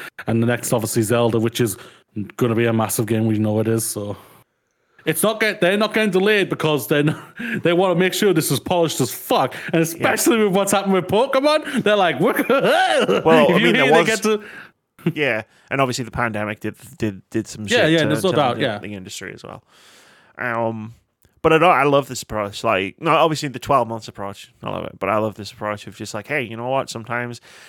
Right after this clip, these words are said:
Speaker 2: like, Microsoft's in that position where they can, hey, you know what? We got money coming in. It's fine."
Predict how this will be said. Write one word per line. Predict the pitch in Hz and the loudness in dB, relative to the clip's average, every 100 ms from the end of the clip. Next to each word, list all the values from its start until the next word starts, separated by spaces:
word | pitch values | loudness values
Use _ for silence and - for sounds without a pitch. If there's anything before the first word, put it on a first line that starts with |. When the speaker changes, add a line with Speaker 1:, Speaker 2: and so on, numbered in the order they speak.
| - 127 | -10 -4
Speaker 2:
like, | 135 | -4
Microsoft's | 147 156 - 160 143 160 | -2 -4 -2 -4 -4 -8
in | 131 | -6
that | 120 - _ _ - | -6 -6 _ _ -16
position | 123 123 117 110 | -12 -10 -10 -12
where | 101 92 | -10 -10
they | 98 | -10
can, | 110 110 107 107 _ _ _ _ _ _ _ _ _ - | -14 -14 -16 -18 _ _ _ _ _ _ _ _ _ -6
hey, | 170 | -4
you | 135 | -2
know | 170 190 | -2 -2
what? | 208 | -4
We | |
got | 233 123 | -6 -4
money | 165 180 | -6 -4
coming | 160 135 147 | -4 -4 -6
in. | 98 | -8
It's | - - | -12 -8
fine." | 165 139 104 | -6 -6 -10